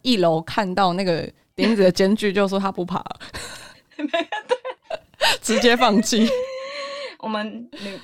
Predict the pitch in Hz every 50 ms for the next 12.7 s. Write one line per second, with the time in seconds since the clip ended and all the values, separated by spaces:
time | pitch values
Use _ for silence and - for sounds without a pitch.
0 | - _ - 214 202 196 190 196 214 214 233 233 247 254 247 220 185 185 190 208
1 | 220 220 220 226 226 190 156 165 180 185 175 180 180 175 170 - 151 107 - 190
2 | 120 123 - - - - - 226 233 254 247 247 277 220 196 180 185 180 190 214
3 | 190 170 170 170 208 196 190 185 175 233 240 370 453 466 440 453 359 302 269 285
4 | 349 339 311 311 - 320 277 233 196 185 180 185 180 175 175 - 180 156 143 160
5 | 175 - 285 285 - - 285 233 214 - 262 220 190 170 165 165 165 170 165 165
6 | 170 - - 208 202 202 - 214 190 - 208 190 170 160 151 151 160 - 156 131
7 | - - 170 - - 185 156 - - 247 - 180 165 160 - - - - - -
8 | - - - - _ _ _ _ _ _ _ - 302 320 349 392 392 359 285 240
9 | 240 240 - 339 370 392 392 285 294 - 294 285 302 302 302 285 294 294 233 180
10 | 175 185 240 247 214 214 233 247 262 254 233 185 175 - 226 233 202 185 - -
11 | 165 156 185 208 202 - 196 196 202 - - 214 190 202 208 190 196 190 185 190
12 | - - 165 156 180 180 180 139 98 76 - - - -